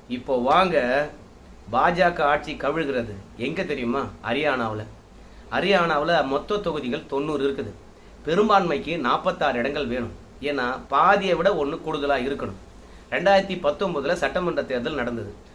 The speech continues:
அந்த சட்டமன்ற தேர்தல்ல பாஜக நாற்பத்தி ஓரு இடங்கள்ல வெற்றி பெற்றது. காங்கிரஸ் வந்து முப்பது இடங்கள்ல வெற்றி பெற்றது. அதுவும் இல்லாம ஜனநாயக ஜனதா தளம் வந்து பத்து தொகுதியில் வெற்றி பெற்றது. ஒன்பது சுயேட்சைகள் வெற்றி பெற்றார்கள்.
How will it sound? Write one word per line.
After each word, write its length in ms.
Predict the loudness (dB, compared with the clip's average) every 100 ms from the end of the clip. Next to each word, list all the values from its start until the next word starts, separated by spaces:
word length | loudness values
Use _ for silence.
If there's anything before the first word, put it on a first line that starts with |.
| -20 -12
அந்த 180 | -6 -2
சட்டமன்ற 480 | -2 0 -2 0
தேர்தல்ல 460 | 0 0 0 0 0 2
பாஜக 520 | 4 4 2 0 -2
நாற்பத்தி 500 | 0 2 2 -2 -4 -4
ஓரு 100 | -2
இடங்கள்ல 320 | -2 -2 -4
வெற்றி 220 | -4 -6 -8
பெற்றது. 300 | -10 -12 -16 -20 -20 -20 -8
காங்கிரஸ் 480 | 2 4 4 2 0
வந்து 560 | 0 0 0 -2 -4 -6
முப்பது 420 | -12 -4 -2 0
இடங்கள்ல 380 | 0 0 -2 -2
வெற்றி 240 | -4 -8
பெற்றது. 460 | -8 -8 -8 -10 -12 -18 -20 -20 -20 -20 -18
அதுவும் 320 | -6 -2 0 0
இல்லாம 300 | 0 -2 -2 -4 0
ஜனநாயக 840 | 2 4 4 4 2 4 2 2 -2
ஜனதா 380 | 0 4 4 4
தளம் 220 | 2 0
வந்து 380 | -2 -2 -2 -2
பத்து 340 | 0 -2 -2 -2
தொகுதியில் 320 | -2 0 -2
வெற்றி 200 | -4 -6
பெற்றது. 340 | -8 -8 -10 -12 -18 -20 -14 -2
ஒன்பது 560 | 2 4 6 4 4
சுயேட்சைகள் 540 | 0 2 0 2 -2 -2
வெற்றி 220 | -4 -4
பெற்றார்கள். 560 | -6 -6 -6 -6 -8